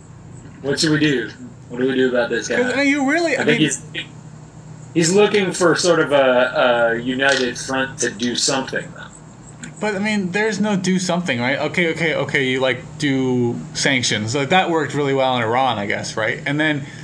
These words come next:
Speaker 2: that's it. Like, you can't, like, go and, I mean, you're not gonna go invade, like, another country.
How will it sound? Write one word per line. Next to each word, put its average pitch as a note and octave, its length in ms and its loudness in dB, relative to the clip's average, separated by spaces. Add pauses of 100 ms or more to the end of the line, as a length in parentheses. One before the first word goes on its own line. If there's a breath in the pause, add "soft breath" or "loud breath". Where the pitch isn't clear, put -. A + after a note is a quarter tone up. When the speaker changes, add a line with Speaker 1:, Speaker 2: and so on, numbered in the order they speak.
(300 loud breath)
Speaker 2:
that's G3 300 0
it. C#4+ 240 2
Like, D#3 160 0
you F3 100 2
can't, G3 320 0
like, D#3+ 220 -2
go D#3 240 2
and, D3 180 -4
I E3 100 -2
mean, G3 100 0
you're A#3 80 2
not - 20 -2
gonna A#3 140 -2
go A3+ 160 2
invade, E3 500 2
like, D#3 180 -2
another D#3+ 440 0
country. A2+ 580 -4